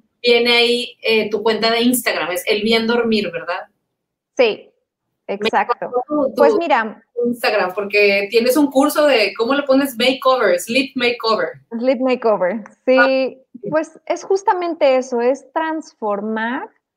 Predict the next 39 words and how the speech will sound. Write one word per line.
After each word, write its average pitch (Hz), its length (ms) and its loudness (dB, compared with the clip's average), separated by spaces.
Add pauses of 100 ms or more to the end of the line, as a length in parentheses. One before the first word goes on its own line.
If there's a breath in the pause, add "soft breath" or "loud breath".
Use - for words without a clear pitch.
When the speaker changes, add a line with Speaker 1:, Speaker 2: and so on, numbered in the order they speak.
(720)
Speaker 2:
tu 240 100 2
forma 233 440 0
de 226 60 -2
dormir. 170 340 -6 (240)
Lo 208 220 -10
que, 208 320 -4
el, 214 240 -2
el 220 140 -4
curso 262 280 -2
que 269 120 0
yo 226 140 0
tengo 233 640 0 (200)
está 214 600 -2
centrado 208 480 -2
en 202 100 -4
eso, 208 340 -4
en 220 180 -6
cómo 185 380 -2
darle 214 280 2
una, 214 640 -2 (360)
un 226 280 -2
cambio 240 380 2
de 208 120 2
look 208 280 0
a 208 100 -4
tu 196 100 -6
forma 202 340 -4
de 185 60 -4
dormir. 185 380 -6 (800)
Porque 277 280 2
mira, 262 580 2
po-, - 300 -2
te 240 100 2
puedo 240 220 4
dar 233 140 4
muchos 220 340 -6
tips, 208 200 -6
por 220 180 -8
supuesto. 180 760 -8